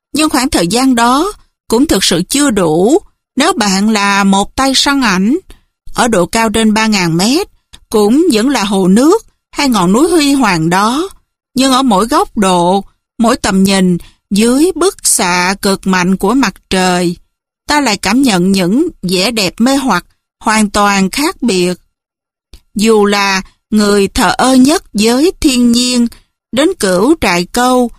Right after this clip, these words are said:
cũng sẽ ngã lòng trước màu sắc kỳ ảo của hồ nước, các bức bình phong núi đá bao quanh. Thứ phép thuật tạo màu sắc kỳ ảo ở Cửu Trại Câu chính là khoáng chất ở đáy hồ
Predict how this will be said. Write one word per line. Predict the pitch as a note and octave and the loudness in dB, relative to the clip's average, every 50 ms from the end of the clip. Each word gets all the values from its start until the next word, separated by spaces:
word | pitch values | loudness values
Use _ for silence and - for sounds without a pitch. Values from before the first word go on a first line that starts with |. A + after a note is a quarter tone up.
| _ _ _ _ _ - | _ _ _ _ _ -6
cũng | - A#3+ C4 E4 | -2 -2 0 0
sẽ | - - B3 A#3+ | 0 0 0 -2
ngã | A3+ A3 B3+ | 0 -2 -2
lòng | C#4 B3+ G#3 F#3+ F#3+ F#3+ F3+ - _ _ _ _ - | 0 0 0 0 0 0 -2 -4 _ _ _ _ -4
trước | - G#3+ G4 - | -2 -2 -2 0
màu | C#4 G#3 F#3 F3 | 0 0 0 0
sắc | - - C#4+ F#4+ - - | 0 -2 -2 -4 -4 -4
kỳ | - G#3+ G3 E3+ - - - | -2 0 0 0 -2 -2 -4
ảo | - F#3 F3+ F3+ G#3+ C#4 D#4 | -4 -2 -2 -2 -2 -4 -4
của | - B3 C#4+ | -2 -2 0
hồ | D#4+ D4+ G#3+ F3+ F3 | 0 2 2 2 2
nước, | F#3+ A#3 C#4+ D#4+ G#4 - _ _ _ _ _ _ _ _ _ - | 2 4 4 2 2 0 _ _ _ _ _ _ _ _ _ -4
các | - D#4 - - | -4 -4 -4 -2
bức | C#4+ F4 - - - | -4 -4 -4 -2 -2
bình | G3+ G3 F#3 F3 E3 E3 - | -2 0 2 0 0 -2 -2
phong | A#3 A#3 B3 B3 B3 B3 | -2 -2 0 2 2 2
núi | A#3+ B3 C#4+ E4 E4 - | 2 2 0 -2 -4 -4
đá | A#3 A3+ A#3+ B3+ D4 F#4 - - | -4 -2 -2 -2 -4 -4 -4 -4
bao | A#3+ A#3+ B3 A#3+ - - | -2 -2 -2 -2 -2 -2
quanh. | B3 B3 B3 B3 B3 A#3+ - - - - _ _ _ _ _ _ _ _ _ _ _ _ _ _ _ _ _ _ _ _ - - | 0 0 0 0 -2 -2 -4 -8 -18 -20 _ _ _ _ _ _ _ _ _ _ _ _ _ _ _ _ _ _ _ _ -6 -2
Thứ | D#4 D4 D4 D#4 F4 F#4+ A4 A4 | -2 0 2 2 2 2 2 2
phép | - - D4+ E4+ G#4 - - | 0 0 0 0 -2 -2 -2
thuật | - D#4+ - F#3 - _ - | 0 0 0 0 -4 _ -6
tạo | A3 G3 F#3+ G3 | -2 -2 0 0
màu | A3 A3+ G#3 F3+ | 2 2 2 0
sắc | F3+ - - - - - | 0 0 -2 -4 -2 -2
kỳ | G#3+ F#3 F3 | -2 -2 -2
ảo | G2+ F3 F3 F3 A3 C#4 | -2 -2 -2 0 0 2
ở | C#4 A3+ A#3+ | 0 0 -2
Cửu | - G#3 F3+ G#3 B3+ | -2 -2 -2 -2 -2
Trại | - G3 F3+ F3+ | -2 -2 -4 -2
Câu | - - B3 A#3+ A#3+ G#3+ | -2 0 0 0 0 0
chính | - C#4 D#4 | 0 0 0
là | G4+ G4+ D#4 A3 F#3 E3 - _ _ _ _ _ _ - | 2 0 0 0 -2 -6 -6 _ _ _ _ _ _ -6
khoáng | - B3+ C4 D4 F#4+ - | -2 0 2 2 0 0
chất | - D#4+ F4+ G4+ | 0 0 0 -2
ở | - - - F3 F3 G3 | -4 -4 -2 -2 0 0
đáy | G#3 B3 C4 D#4+ G#4 | 0 0 0 0 0
hồ | E4 C#4 A#3+ G3 F#3 F#3 F#3 F3 | 0 0 0 0 2 0 -2 -4